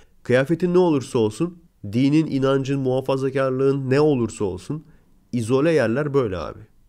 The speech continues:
İzole yerler. Kendi aralarında kanun manun olmayınca jandarma falan bakıyor zaten onlara da. Yani o da ne kadar bakabiliyor? Her yerde mobese mi var anasını? Köyde mobese mi var?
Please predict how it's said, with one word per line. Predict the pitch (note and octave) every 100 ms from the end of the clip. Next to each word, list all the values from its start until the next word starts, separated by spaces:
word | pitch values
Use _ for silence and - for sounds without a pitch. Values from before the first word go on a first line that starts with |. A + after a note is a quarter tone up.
| _ -
İzole | A2+ A2 C3 C3+
yerler. | G#2 F2 -
Kendi | - C3 C#3+
aralarında | C3+ G2+ E2+ D#2 -
kanun | - B2 C#3 C#3
manun | C3 C3 C3+
olmayınca | D#3 C#3+ G2 E2+ F#2 D3 G3 _ _ _ _ _ -
jandarma | G#2+ C3 C3 C#3 C#3 C3+ G2
falan | G2+ F#2 G2
bakıyor | G2 F2+ F2+ F2
zaten | E2+ -
onlara | F2 F#2+ B2+ F3+
da. | F3+
Yani | - A#2 A2+ A#2+
o | A#2+ - A#2
da | B2
ne | C3
kadar | B2+ A2+ G2
bakabiliyor? | F2+ - F2 F2+
Her | F#2+
yerde | G2+ A2
mobese | G#2 G#2+ C3+ -
mi | G2
var | E2+
anasını? | E2 E2+ -
Köyde | G2+ G2+
mobese | A2+ A#2+ C3+ A#2
mi | F2+
var? | F2+ -